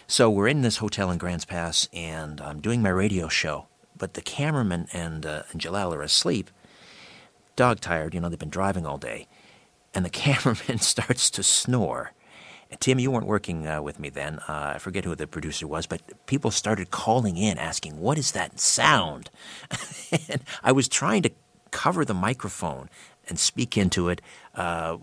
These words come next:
all three of us in one room, and the snoring was <laughs> incredible. And, uh, I don't know if you've, if you've heard that show, maybe, maybe you heard it on a podcast or what have you, but, uh, I just remembered the, uh, my producer all in a panic because people were emailing and calling saying, "What is that sound? Is,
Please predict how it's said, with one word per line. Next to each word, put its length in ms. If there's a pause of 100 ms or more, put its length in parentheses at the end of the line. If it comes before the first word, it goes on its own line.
(420)
all 180
three 220
of 100
us 140
in 80
one 180
room, 380
and 140
the 80
snoring 440
was 140
<laughs> 80
incredible. 640 (480)
And, 400
uh, 480
I 80
don't 100
know 100
if 120
you've, 240
if 160
you've 80
heard 200
that 140
show, 360
maybe, 400 (100)
maybe 220
you 100
heard 140
it 40
on 140
a 40
podcast 640
or 60
what 140
have 200
you, 120
but, 320
uh, 160 (520)
I 120
just 180
remembered 420
the, 300
uh, 240 (500)
my 180
producer 600
all 160
in 60
a 60
panic 460
because 280
people 300
were 120
emailing 480
and 100
calling 440
saying, 260
"What 260
is 220
that 220
sound? 480
Is, 160